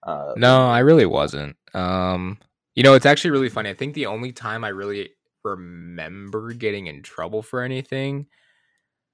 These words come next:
Speaker 2: um, it was, like, something like my friend who sat next to me in, like, junior high, like,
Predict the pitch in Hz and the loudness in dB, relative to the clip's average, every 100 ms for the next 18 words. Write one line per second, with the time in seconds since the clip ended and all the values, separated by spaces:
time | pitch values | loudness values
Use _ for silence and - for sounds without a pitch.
0 | _ - 92 87 85 80 80 76 64 _ | _ -10 -8 -6 -6 -6 -8 -12 -18 _
1 | _ _ _ _ _ _ _ _ _ _ | _ _ _ _ _ _ _ _ _ _
2 | _ _ _ _ _ 120 110 113 110 95 | _ _ _ _ _ -6 -6 -4 -6 -6
3 | - 110 110 - 135 123 107 101 90 - | -10 -8 -8 -8 -8 -6 -6 -4 -6 -12
4 | - _ _ _ _ _ _ _ _ _ | -20 _ _ _ _ _ _ _ _ _
5 | _ - 104 98 95 92 90 - - - | _ -16 -10 -6 -4 -4 -6 -12 -14 -8
6 | 95 101 113 117 113 104 - 82 78 85 | -6 -6 -8 -10 -10 -10 -8 -8 -8 -12
7 | - - - 113 113 90 80 - 87 90 | -12 -14 -12 -10 -10 -10 -14 -14 -14 -10
8 | 90 104 - 85 90 85 80 76 _ | -10 -8 -6 -6 -8 -8 -10 -12 _